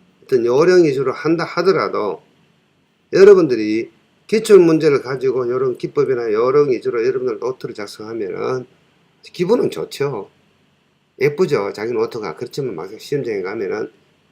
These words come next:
그렇게 좋은 답안지를 쓸 수가 있지는 않습니다. 자, 그래서 자, 이 기술사 답안 작성하는데 오 대 원칙이 있습니다. 요거는 뭐 제가 말하는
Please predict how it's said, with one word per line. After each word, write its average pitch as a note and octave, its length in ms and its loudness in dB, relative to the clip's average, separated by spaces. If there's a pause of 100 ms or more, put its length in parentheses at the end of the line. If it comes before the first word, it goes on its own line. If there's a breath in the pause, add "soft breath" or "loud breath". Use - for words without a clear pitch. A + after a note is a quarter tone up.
(180)
그렇게 F#3 760 0
좋은 D3+ 480 2 (380)
답안지를 B2 580 -4
쓸 C#3 240 -8
수가 B2+ 500 -4
있지는 B2+ 400 -6 (140)
않습니다. A#2 520 -10 (340)
자, - 140 -20
그래서 G#2 640 -6 (840)
자, D#2+ 220 -14
이 C#3 220 -4
기술사 F#3+ 400 4
답안 E3 640 2
작성하는데 A2 640 -8
오 A#2+ 220 -2
대 C#3+ 100 2
원칙이 C3 460 0
있습니다. E2 460 -12
요거는 D#3+ 340 -2
뭐 F#2+ 200 -8
제가 C#3+ 320 -2
말하는 A#2 500 -4